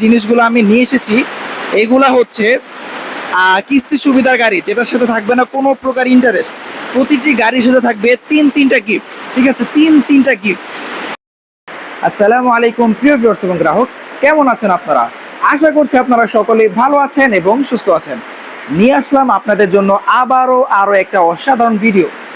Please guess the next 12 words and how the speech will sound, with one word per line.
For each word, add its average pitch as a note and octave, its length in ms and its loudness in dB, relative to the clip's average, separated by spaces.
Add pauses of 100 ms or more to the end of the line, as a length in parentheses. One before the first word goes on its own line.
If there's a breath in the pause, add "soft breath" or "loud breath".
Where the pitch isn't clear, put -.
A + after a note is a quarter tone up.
(140)
এবং F#3+ 180 0
আজকের C4 360 0
ভিডিওটার C4+ 480 2
টপিক B3+ 300 0
কি D4+ 100 4
হতে C4 220 2
যাচ্ছে A3 300 -2 (440)
সেটা C#4 220 4
কিন্তু C4 220 2
আপনারা A#3 180 2
ইতিমধ্যে A#3 400 2
বুঝে C4 280 4